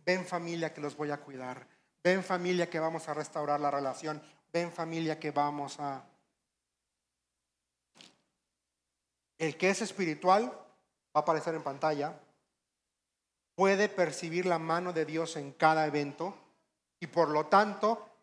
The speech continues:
es capaz de perdonar a quien le hizo daño. Ahí está, dice, "El que es espiritual puede percibir la mano de Dios en cada evento de su vida, por lo tanto es capaz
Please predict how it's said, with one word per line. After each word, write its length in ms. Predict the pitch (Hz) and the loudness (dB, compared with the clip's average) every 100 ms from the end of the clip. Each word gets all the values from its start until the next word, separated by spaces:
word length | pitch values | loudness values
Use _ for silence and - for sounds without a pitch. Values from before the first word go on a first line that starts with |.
| _ | _
es 260 | 180 185 | 2 2
capaz 760 | - 165 - 190 247 254 - - _ _ _ _ _ _ | 4 2 8 8 6 2 -10 -16 _ _ _ _ _ _
de 80 | 151 | -4
perdonar 840 | 151 160 143 147 160 185 240 - - _ _ | -2 -2 -2 -4 -2 -2 -4 -10 -20 _ _
a 80 | 143 | -12
quien 180 | - 143 | -8 -6
le 60 | |
hizo 240 | 151 - 143 | -6 -6 -4
daño. 280 | 139 131 120 _ _ _ | -4 -6 -14 _ _ _
Ahí 100 | - | -10
está, 180 | 143 175 | -6 -4
dice, 500 | 170 175 180 - - _ | -4 -2 -4 -6 -12 _
"El 160 | 165 165 | -2 4
que 160 | 208 | 4
es 100 | 214 | 4
espiritual 680 | 240 - 208 185 202 208 208 | 2 -2 -2 2 4 4 4
puede 320 | 214 226 233 | 4 4 2
percibir 580 | 233 196 165 - 180 196 | 0 -2 -2 -6 -4 0
la 140 | 196 | 0
mano 340 | 170 175 185 202 | 0 0 0 0
de 140 | 175 | -2
Dios 340 | 170 185 214 - - _ - | 0 0 -2 -6 -20 _ -8
en 180 | 143 | -8
cada 500 | 143 175 180 185 185 185 | 0 4 4 4 -2 -2
evento 440 | 160 160 170 165 | -4 -2 -4 -6
de 120 | 147 | -6
su 180 | 143 143 | -8 -12
vida, 340 | 139 143 131 151 - _ _ _ _ _ _ | -16 -12 -12 -12 -20 _ _ _ _ _ _
por 140 | 151 | -4
lo 160 | 143 143 | -2 -2
tanto 320 | 170 165 165 | -2 -2 -6
es 100 | 165 | -8
capaz 540 | - 160 143 139 - | -6 -4 -4 -4 -8